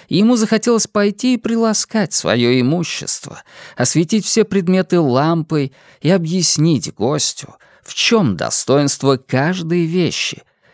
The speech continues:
и рассказать о них подробно, совершенно забывая об ужине, в котором оба так нуждались.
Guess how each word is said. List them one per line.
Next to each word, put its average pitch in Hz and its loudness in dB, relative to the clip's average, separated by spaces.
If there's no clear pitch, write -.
и 92 2
рассказать 90 -2
о 147 4
них 160 0
подробно, 135 0
совершенно 196 2
забывая 160 2
об 123 0
ужине, 117 2
в - -8
котором 143 2
оба 131 2
так - -6
нуждались. 101 -4